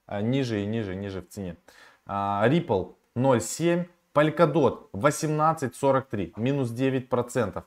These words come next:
Polkadot уже меньше двадцати долларов. Это очень хороший opportunity. У меня стоит Polkadot,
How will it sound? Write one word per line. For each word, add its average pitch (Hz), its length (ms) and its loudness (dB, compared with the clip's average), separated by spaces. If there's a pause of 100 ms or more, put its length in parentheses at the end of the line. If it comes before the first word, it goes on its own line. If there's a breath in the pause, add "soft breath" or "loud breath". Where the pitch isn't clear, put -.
(120)
Polkadot 120 440 -2
уже 110 160 -4
меньше 120 420 -4
двадцати 107 420 -6
долларов. 120 420 -2 (100)
Это 117 360 -4
очень 147 420 -4
хороший 110 380 -2
opportunity. 151 580 -6
У 113 80 -2
меня 117 220 -4
стоит 117 440 -6
Polkadot, 113 520 -4